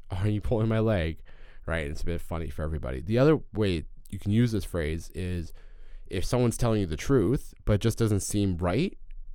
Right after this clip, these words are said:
and you're like, "You don't believe it? Are you kidding me? Stefan's doing that?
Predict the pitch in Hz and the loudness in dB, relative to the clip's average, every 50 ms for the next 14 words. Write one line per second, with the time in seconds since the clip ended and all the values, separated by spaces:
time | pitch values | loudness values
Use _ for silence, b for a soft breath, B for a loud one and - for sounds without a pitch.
0 | - - - 104 101 101 98 95 92 95 98 98 95 92 - - - - - 110 | -10 -6 -2 0 2 2 2 2 4 4 4 4 2 0 -2 -4 -12 -10 -2 0
1 | 107 104 101 87 - 95 98 107 113 151 - 87 92 92 - - - - 104 123 | 2 2 4 2 2 2 2 2 2 2 2 2 0 -2 -2 -4 -4 0 2 2
2 | 139 143 170 208 247 262 - - b b b b b b b b b b b b | 2 4 4 2 0 0 -4 -8 b b b b b b b b b b b b
3 | b b - - - - - - - - - - - - 143 147 - - 180 175 | b b -12 -12 -12 -12 -14 -10 -8 -6 -6 -4 0 0 2 2 4 4 4 4
4 | 165 127 - - 120 120 123 117 95 80 87 95 117 147 190 247 311 311 - | 4 4 2 2 2 2 4 2 0 -2 -4 -2 0 0 2 0 0 -2 -6